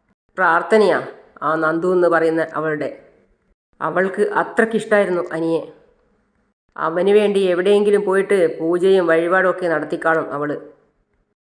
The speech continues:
പിന്നെ കാണിക്കുന്നത് അനാമികയാണ്. അനാമിക മനസ്സിൽ കാണുകയാണ്, ഇനി ഇവിടുന്ന് എങ്ങനെയാ ഒന്ന് രക്ഷപ്പെടുന്നത്? അനന്തപുരിയിലെ മരുമകളാകാൻ സ്വപ്നം കണ്ടതാ, ഇനിയിപ്പോ ആ കല്യാണം മുടങ്ങുന്നാ തോന്നുന്നത്.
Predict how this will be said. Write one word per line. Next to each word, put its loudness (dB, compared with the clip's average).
പിന്നെ 2
കാണിക്കുന്നത് 2
അനാമികയാണ്. 2
അനാമിക 0
മനസ്സിൽ -2
കാണുകയാണ്, 0
ഇനി -4
ഇവിടുന്ന് 0
എങ്ങനെയാ 2
ഒന്ന് 2
രക്ഷപ്പെടുന്നത്? -4
അനന്തപുരിയിലെ -2
മരുമകളാകാൻ 0
സ്വപ്നം -2
കണ്ടതാ, -4
ഇനിയിപ്പോ 2
ആ 2
കല്യാണം 0
മുടങ്ങുന്നാ 0
തോന്നുന്നത്. -2